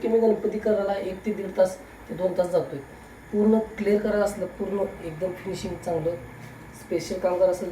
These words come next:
दोन तास जातो गणपती करायला. आणि जर, जर फास्ट करायचं असेल, एक तास, दीड तास होतो. आता तुम्ही इकडे या, दाखवतो तुम्हाला. मी केलेला गणपती आता पण केलेला गणपती हा एक आहे, बघू शकता तुम्ही. नंतर हे गणपती आहे,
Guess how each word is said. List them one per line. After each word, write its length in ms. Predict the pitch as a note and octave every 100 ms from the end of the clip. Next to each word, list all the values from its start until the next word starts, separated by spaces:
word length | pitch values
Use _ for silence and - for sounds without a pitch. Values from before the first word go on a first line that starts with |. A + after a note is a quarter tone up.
| E3
दोन 220 | F3 E3+
तास 100 | D#3+
जातो 240 | D#3 C3+ B2 - - -
गणपती 280 | C#3+ C#3
करायला. 240 | C#3+ C#3 A#2+ - - - - -
आणि 80 | D3+
जर, 160 | D3+ E3+
जर 140 | E3+
फास्ट 280 | F#3 F#3+ F#3
करायचं 200 | F#3+ F#3
असेल, 180 | F#3 G3
एक 120 | -
तास, 160 | F3 E3
दीड 140 | E3
तास 160 | E3 F#3+
होतो. 160 | C#3+
आता 480 | C#3 - - - D#3
तुम्ही 160 | G3 F3+
इकडे 120 | F3+
या, 80 | F#3
दाखवतो 260 | F3+ E3
तुम्हाला. 260 | D#3+ D#3 D#3+ - - - - -
मी 80 | E3
केलेला 280 | E3+ F3+ E3+
गणपती 480 | F#3 F#3 F3 F3+ G3 - - - - - - -
आता 180 | - F3
पण 80 |
केलेला 340 | F3 G3 F3+ F3
गणपती 380 | E3+ F3 F#3+ - - - - - - - -
हा 120 | E3 E3+
एक 160 | E3
आहे, 120 | D3 D3 - - - - - - - - - D3+
बघू 120 | D3+
शकता 240 | D#3+ C#3+
तुम्ही. 180 | C#3 C#3 D#3 - - - - - - - - - -
नंतर 140 | D3
हे 120 | D3
गणपती 380 | D3+ D3+ C#3+ C#3
आहे, 80 | C3+